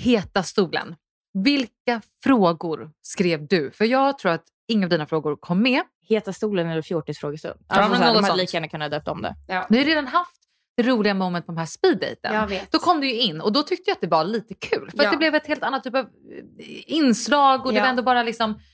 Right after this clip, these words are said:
Speaker 1: Alice satt och pratade med Simon som hon ändå inte är intresserad av och då, då funkar det liksom.
Speaker 3: Ja.
Speaker 1: För att man, man spillade ingen tid.
Speaker 3: Ja.
Speaker 1: Men vilka frågor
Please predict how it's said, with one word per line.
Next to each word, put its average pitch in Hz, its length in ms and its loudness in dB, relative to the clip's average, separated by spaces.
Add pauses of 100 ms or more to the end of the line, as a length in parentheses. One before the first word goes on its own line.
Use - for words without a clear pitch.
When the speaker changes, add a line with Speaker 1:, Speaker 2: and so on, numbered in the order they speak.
(140)
Speaker 1:
Alice 226 480 4
satt 208 80 -4
och 208 100 -8
pratade 214 380 0
med 214 100 0
Simon 208 480 0
som 202 100 -4
hon 196 100 2
ändå 202 260 2
inte 220 200 0
är - 20 4
intresserad 208 720 2
av 190 200 6
och 190 80 -4
då, 214 140 2
då 208 100 -6
funkar 330 420 0
det 185 100 4
liksom. - 480 -4
Speaker 3:
Ja. 208 240 0
Speaker 1:
För - 80 2
att 254 80 -14
man, 214 220 -2 (380)
man 247 100 0
spillade 247 400 2
ingen 226 160 0
tid. - 320 -2
Speaker 3:
Ja. 202 140 -8
Speaker 1:
Men 226 160 2
vilka 220 800 2
frågor 220 460 0